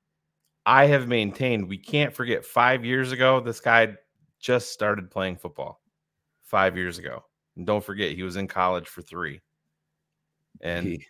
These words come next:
Speaker 1: the
Speaker 2: listen,
Speaker 1: four-, the
Speaker 2: tonight
Speaker 1: fourth,
Speaker 2: he
Speaker 1: the
Speaker 2: showed me.
Speaker 1: Yeah, so he is
Speaker 2: He showed me the
Speaker 1: extremely
Speaker 2: whole thing tonight.
Speaker 1: Kyle
Speaker 2: I'll give you
Speaker 1: Long
Speaker 2: that.
Speaker 1: was singing his praise just on that pa-, on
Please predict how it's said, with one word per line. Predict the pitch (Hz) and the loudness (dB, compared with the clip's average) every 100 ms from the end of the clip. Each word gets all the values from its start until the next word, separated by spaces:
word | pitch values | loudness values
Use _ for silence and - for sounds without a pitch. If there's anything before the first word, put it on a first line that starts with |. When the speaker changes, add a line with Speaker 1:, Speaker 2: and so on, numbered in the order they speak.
| _ | _
Speaker 1:
the | - | -8
Speaker 2:
listen, | 120 110 | -4 -4
Speaker 1:
four-, | 76 | -4
the | 90 | -2
Speaker 2:
tonight | 101 113 | 0 6
Speaker 1:
fourth, | 117 110 | 6 4
Speaker 2:
he | |
Speaker 1:
the | 98 | -2
Speaker 2:
showed | 95 101 101 92 | -4 -2 -2 -2
me. | 95 85 _ - | -6 -8 _ -6
Speaker 1:
Yeah, | 98 80 | 0 0
so | - | -2
he | 95 143 170 | -8 -4 -2
is | 156 139 - 95 | -2 -4 -10 -12
Speaker 2:
He | - | -8
showed | - - 160 160 | -4 6 8 8
me | 147 | 8
the | |
Speaker 1:
extremely | 151 151 147 | 6 6 8
Speaker 2:
whole | 147 156 147 143 | 12 12 12 8
thing | 139 113 85 - _ | 0 0 -4 -12 _
tonight. | - 101 80 80 | -8 -8 -8 -2
Speaker 1:
Kyle | 123 147 139 | 6 6 6
Speaker 2:
I'll | 110 | 4
give | |
you | 113 | 4
Speaker 1:
Long | 135 143 | 6 4
Speaker 2:
that. | 104 | 2
Speaker 1:
was | - | -4
singing | 113 101 | -4 -2
his | 90 85 | -4 -6
praise | - 92 85 | -4 -2 -2
just | 107 - | -6 -2
on | 117 | -2
that | 110 85 | 0 -2
pa-, | - - 98 101 | -4 -10 -4 -2
on | 101 95 | -2 -6